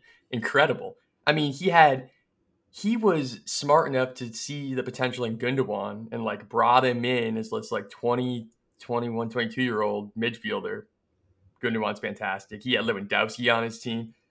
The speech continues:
Basically, uh, yeah, the whole, and the whole feud with Bayern plucking all their players.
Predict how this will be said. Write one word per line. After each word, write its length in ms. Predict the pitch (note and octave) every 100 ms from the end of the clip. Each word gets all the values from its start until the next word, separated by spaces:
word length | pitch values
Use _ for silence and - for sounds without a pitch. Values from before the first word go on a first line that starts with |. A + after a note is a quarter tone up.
| _
Basically, 640 | - E3+ F3 C#3+ C#3+ C3+ B2
uh, 280 | A#2+ A#2
yeah, 200 | A2+ A2+
the 80 | A2+
whole, 160 | A#2 A#2
and 80 | A#2
the 60 |
whole 160 | A#2+ A2
feud 240 | A#2 A2+
with 120 | G#2 -
Bayern 520 | F#2 G2+ G2+ G2+ G2+
plucking 400 | - G2+ - G2+
all 120 | G2
their 160 | G2 G2
players. 480 | - G2 G2+ G2+